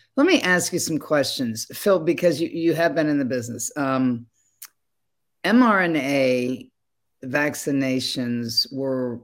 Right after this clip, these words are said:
put on the table during sars and mers. So this goes back fifteen years ago or so.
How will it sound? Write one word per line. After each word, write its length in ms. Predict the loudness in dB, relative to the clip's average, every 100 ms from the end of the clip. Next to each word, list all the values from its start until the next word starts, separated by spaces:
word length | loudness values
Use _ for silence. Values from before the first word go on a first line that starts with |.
| _ -20 -10
put 180 | -2 0
on 140 | 0
the 100 | -2
table 460 | -2 0 0 0 -4
during 360 | -2 -2 -2
sars 600 | -6 -4 -2 0 -2 -4
and 140 | -4 -4
mers. 380 | -4 -8 -8 -8
So 80 |
this 300 | -6 -6 -6
goes 240 | -4 -6 -4
back 340 | -4 -4 -8
fifteen 460 | -10 -10 -6 -4 -4
years 280 | -6 -10 -12
ago 180 | -12 -16 _ _
or 80 | -14
so. 200 | -12 -12